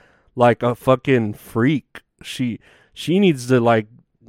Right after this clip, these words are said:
I don't know, drain the blood of her children or something to get younger, 'cause she's looking like a fucking Disney villain, you know? Real nasty. Fucking, ugh, disgusting. And she wasn't even pretty before, you know?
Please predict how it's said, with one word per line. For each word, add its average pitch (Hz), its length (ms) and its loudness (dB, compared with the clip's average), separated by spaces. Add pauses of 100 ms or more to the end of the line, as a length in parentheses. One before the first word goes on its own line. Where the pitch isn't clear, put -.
(140)
I 120 100 -4
don't 131 180 2
know, 123 220 2
drain 120 440 -2
the 123 80 0
blood 120 360 2
of 120 200 2
her 135 140 0
children 117 580 -2
or 107 80 -4
something 113 480 -4
to 107 200 -4 (520)
get 123 140 -2
younger, 117 420 0
'cause 117 180 -10
she's 120 200 -6
looking 131 360 -4
like 110 160 -4
a 110 80 -4
fucking 110 420 -6
Disney 113 360 -4
villain, 107 420 -2
you 110 80 -6
know? 117 240 -2 (680)
Real 139 220 4
nasty. 110 720 -6
Fucking, 104 520 -8
ugh, 117 240 0 (260)
disgusting. - 680 -12 (300)
And 160 100 -2
she 202 80 2
wasn't 196 240 4
even 170 180 2
pretty 160 200 4
before, 123 600 2
you 110 120 -6
know? 127 220 0